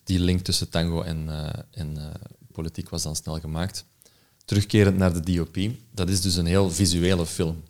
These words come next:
Eh, daar wordt opnieuw, net zoals bij Onatan, amper in gesproken. Er zijn gewoon een paar, eh, herpe-, eh, herhalende zinnen.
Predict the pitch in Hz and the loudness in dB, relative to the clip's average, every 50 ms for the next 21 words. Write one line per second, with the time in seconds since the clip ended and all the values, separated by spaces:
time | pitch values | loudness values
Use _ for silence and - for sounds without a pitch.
0 | _ _ _ _ _ _ _ _ - 85 76 76 76 - 82 80 76 85 80 - | _ _ _ _ _ _ _ _ -8 -6 -6 -6 -6 -6 -6 -4 -4 -4 -6 -6
1 | - - - 95 - - 90 90 101 101 92 92 92 - 92 90 82 80 82 82 | -10 -8 -8 -8 -4 0 0 2 2 2 0 0 -2 -2 -4 -4 -4 -4 -6 -8
2 | - - 87 82 80 76 76 - 85 90 85 82 - _ _ _ _ - - 104 | -6 -6 -6 -6 -6 -6 -6 -6 -6 -6 -6 -8 -12 _ _ _ _ -2 -2 0
3 | 104 113 101 95 87 82 - - - 85 82 82 - 101 101 104 - _ _ _ | 2 2 0 2 0 -2 -4 -4 -4 -6 -6 -6 -6 -8 -8 -8 -10 _ _ _
4 | _ _ _ _ - 80 80 76 78 80 85 87 85 82 - 87 82 80 80 82 | _ _ _ _ -8 -6 -6 -4 -4 -2 -2 -2 -2 -4 -4 -4 -2 -2 -2 -4
5 | - - - - _ - 80 76 73 71 - - - - 87 85 82 - - - | -6 -10 -12 -14 _ -10 -10 -8 -8 -10 -12 -14 -14 -10 -8 -8 -8 -8 -8 -10
6 | - - - 87 - - - 80 82 82 80 78 80 85 85 80 80 78 80 87 | -12 -12 -12 -10 -10 -10 -8 -8 -6 -4 -4 -2 -2 -2 -2 -2 -2 -4 -2 -2
7 | 85 87 90 92 | -2 -2 -4 -6